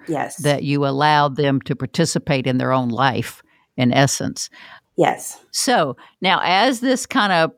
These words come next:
Speaker 2: permeated and you kept doing this, did slowly other teachers become interested? So I know for a fact that you got into peer coaching. So tell us
Speaker 1: Mm-hmm.
Speaker 2: kinda how you tiptoed into that arena.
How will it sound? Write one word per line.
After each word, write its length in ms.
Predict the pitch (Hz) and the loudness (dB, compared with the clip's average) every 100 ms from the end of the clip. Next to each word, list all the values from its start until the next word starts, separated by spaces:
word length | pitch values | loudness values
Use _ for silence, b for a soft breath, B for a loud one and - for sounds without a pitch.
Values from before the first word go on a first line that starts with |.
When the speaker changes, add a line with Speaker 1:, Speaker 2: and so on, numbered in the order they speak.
| - | -4
Speaker 2:
permeated 720 | 214 196 180 156 131 131 147 | 0 2 2 0 0 0 0
and 180 | 143 151 | 0 0
you 80 | 156 | 0
kept 320 | - 151 - | 0 -2 0
doing 380 | 185 185 175 147 | 2 2 2 2
this, 400 | 127 120 - B B B _ - | 2 0 -2 B B B _ -2
did 440 | 185 175 - - | 0 0 -4 -8
slowly 600 | - - 247 285 277 220 - | -6 0 2 2 0 0 0
other 280 | 180 202 | 2 2
teachers 500 | 196 196 170 - 170 | 0 -2 -2 0 -2
become 460 | 156 165 - 165 156 - | -2 -4 0 0 0 0
interested? 560 | 175 - 151 - 120 | -2 -2 -6 -6 -6
So 260 | - 139 - 208 185 - | -4 -4 -4 -12 -6 0
I 160 | 180 | 2
know 240 | 233 214 233 | 2 2 2
for 160 | 185 | 0
a 40 | 165 | 0
fact 300 | - 151 - | 0 0 -2
that 140 | - | -8
you 200 | 165 202 | -2 0
got 280 | 214 180 156 | 2 2 2
into 260 | 151 151 - | 0 -2 -4
peer 300 | - 147 123 | -2 -2 0
coaching. 480 | 151 127 - - | -2 -2 -4 -8
So 180 | - 151 | -4 -4
tell 300 | 139 247 - | -2 0 2
us 180 | 233 - | 2 0
Speaker 1:
Mm-hmm. 320 | - - - | -10 -20 -6
Speaker 2:
kinda 280 | 220 202 143 | -2 0 -2
how 500 | - - 226 226 202 | -6 -2 0 2 2
you 500 | 190 160 175 151 - _ - | 0 0 0 -2 -12 _ -6
tiptoed 560 | 220 - - 180 170 - | -4 -4 -2 2 2 0
into 420 | 160 160 - 143 | 0 0 0 0
that 240 | 139 131 | 2 0
arena. 520 | 120 123 127 107 110 | 0 0 0 -2 -8